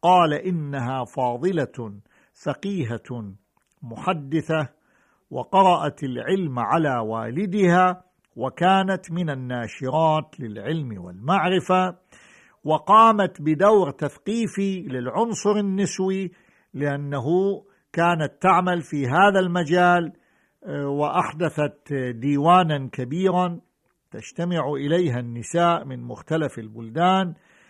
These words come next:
آه، يدرسن أو يسألنها أو يستفتينها، وكانت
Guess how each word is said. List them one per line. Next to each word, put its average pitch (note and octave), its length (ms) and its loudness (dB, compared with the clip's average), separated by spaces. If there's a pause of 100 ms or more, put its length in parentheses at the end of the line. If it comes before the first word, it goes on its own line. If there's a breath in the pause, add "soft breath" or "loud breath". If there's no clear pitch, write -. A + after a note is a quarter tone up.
(300 soft breath)
آه، D3 300 -2 (120)
يدرسن D3 920 -2
أو D#3+ 540 0
يسألنها F3+ 920 0
أو C3+ 360 -6
يستفتينها، F#3 1160 -2
وكانت F#3 720 -2